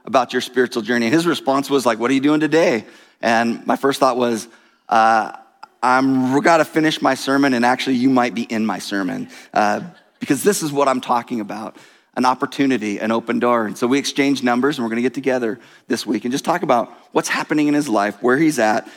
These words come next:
on his spiritual journey. If we're gonna pray and ask God for opportunities, we've got to learn to listen, ask questions,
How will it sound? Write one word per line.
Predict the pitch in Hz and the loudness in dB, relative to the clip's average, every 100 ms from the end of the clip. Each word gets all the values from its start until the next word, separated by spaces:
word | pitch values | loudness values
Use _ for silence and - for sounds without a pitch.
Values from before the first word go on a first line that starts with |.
| - - | -8 -4
on | 117 | -2
his | 117 | -2
spiritual | - - 110 110 110 110 107 - - - | -4 -2 0 0 -2 -2 -4 -10 -20 -6
journey. | 110 113 101 95 - _ _ - | -2 0 0 -4 -12 _ _ -8
If | - 175 | 0 2
we're | |
gonna | 180 196 | 4 2
pray | - - 147 120 98 101 - _ _ _ _ | 0 2 2 2 -2 -8 -16 _ _ _ _
and | 127 123 | -6 0
ask | 143 143 - | 0 -2 -2
God | 107 95 98 - - _ | -2 0 -2 -6 -14 _
for | - 127 | -2 0
opportunities, | 123 127 - 120 98 104 101 | 0 -2 -2 -2 -2 -6 -4
we've | 127 | 0
got | 151 156 | 2 2
to | |
learn | 147 147 139 135 - | 2 4 2 -2 -2
to | 131 | -2
listen, | 120 135 143 110 90 82 _ _ - | 0 0 -2 -6 -8 -10 _ _ -2
ask | 143 - | -2 -2
questions, | - 139 127 - 131 131 135 135 | -2 0 0 -2 0 2 2 -2